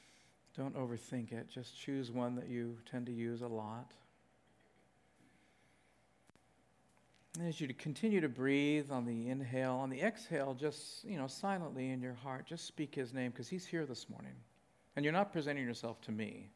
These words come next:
You're presenting yourself to God this morning. And so it's not a mantra, it's a, it's an address.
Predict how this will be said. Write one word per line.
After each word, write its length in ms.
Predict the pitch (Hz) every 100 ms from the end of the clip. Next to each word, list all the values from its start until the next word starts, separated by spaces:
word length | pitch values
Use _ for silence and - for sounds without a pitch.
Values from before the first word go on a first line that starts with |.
| - _ _ - _ _ _ - - _ _ _ _ -
You're 140 | 156
presenting 380 | 175 165 143 135
yourself 360 | 120 110 117 -
to 60 | 107
God 380 | 113 113 - -
this 180 | - - -
morning. 260 | - - 117 - - _ _ _ _ _ -
And 120 | 131
so 220 | - 131 - -
it's 100 | -
not 140 | 143
a 60 | 127
mantra, 680 | 123 135 139 - 117 110 120
it's 200 | 110 -
a, 260 | 113 107 110 113 _ _ - - _ - - - - - - _ -
it's 140 | -
an 80 | 120
address. 800 | 113 135 160 - - - -